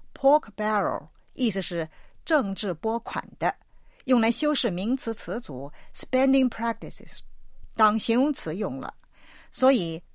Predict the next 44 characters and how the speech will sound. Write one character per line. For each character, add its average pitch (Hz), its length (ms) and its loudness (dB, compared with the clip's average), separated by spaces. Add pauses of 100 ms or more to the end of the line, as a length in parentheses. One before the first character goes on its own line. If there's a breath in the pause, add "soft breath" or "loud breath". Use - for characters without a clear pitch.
(140)
在 220 320 6
pork - 420 -4 (560)
和 214 200 -2
barrel 233 500 2
之 175 180 -6
间 202 320 -2 (380 soft breath)
用 220 280 4
连 196 220 4
词 285 140 0
符 185 160 -2
号 185 240 0
连 160 280 -6
接。 175 320 -4 (1300)
Pork 349 400 4
barrel 220 480 4 (340 loud breath)
也 226 120 4
能 196 220 0
做 208 400 6
名 233 340 -2
词 - 240 -6
词 147 260 -8
组， - 240 -14 (460)
例 208 80 -2
如 160 400 -2 (300 soft breath)
刚 226 200 2
才 196 140 -4
那 208 160 0
句 151 140 -6
话 151 280 2
也 170 160 -2
可 208 200 -2
以 156 180 -2
这 277 160 -6
样 135 180 -4
说， 190 320 2 (400 loud breath)
表 165 160 2
达 156 200 4
类 196 180 0
似 202 220 -2
的 151 80 -4
意 156 200 -6
思。 139 240 -8 (460)
注 180 180 -2
意， 156 160 -4